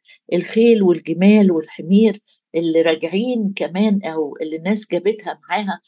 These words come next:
آه، وهي راجعة. وده زي ما قلت لك، آه، مش مجرد إصحاح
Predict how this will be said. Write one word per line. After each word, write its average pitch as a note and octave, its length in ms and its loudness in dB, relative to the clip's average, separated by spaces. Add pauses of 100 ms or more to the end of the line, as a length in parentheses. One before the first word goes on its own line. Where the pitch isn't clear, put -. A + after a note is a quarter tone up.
(340)
آه، D3+ 180 0
وهي E3+ 580 4
راجعة. G3+ 420 0 (400)
وده A3 500 0
زي A#3+ 260 -6
ما A3+ 160 -6
قلت F#3+ 240 -10
لك، G3+ 480 -4
آه، E3+ 260 -4
مش G3 260 2
مجرد G#3 600 4
إصحاح G3+ 520 -8